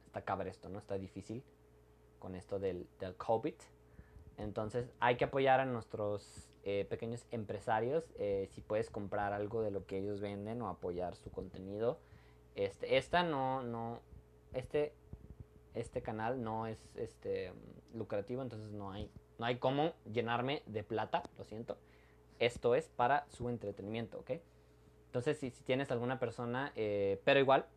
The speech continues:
puedes escuchar contenido de otras personas. Eh, pero si tienes algún pequeño empresario entre tus contactos y compártelo, ¿no? Comparte lo que ellos venden. Eh, cómprales. Este,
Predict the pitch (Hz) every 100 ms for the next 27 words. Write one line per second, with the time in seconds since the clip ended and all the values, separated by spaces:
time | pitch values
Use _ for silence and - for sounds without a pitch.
0 | - - - - - - 113 - 117 104
1 | 117 101 98 101 98 98 123 139 127 156
2 | - - - - - - - - 117 117
3 | 120 - 123 131 185 180 135 139 147 147
4 | 143 139 123 113 - 117 120 123 123 113
5 | 104 104 107 113 - 101 101 117 - 127
6 | 127 - - 120 123 131 131 - - 104
7 | 98 87 85 82 90 98 - - - -
8 | 107 101 107 120 113 104 98 101 117 151
9 | 156 151 - - - - - - - -
10 | - - - 104 101 101 98 98 - -
11 | - - - - - - - - - -
12 | - - 127 123 123 120 165 - - -
13 | - - - - 107 104 - 110 104 104
14 | 101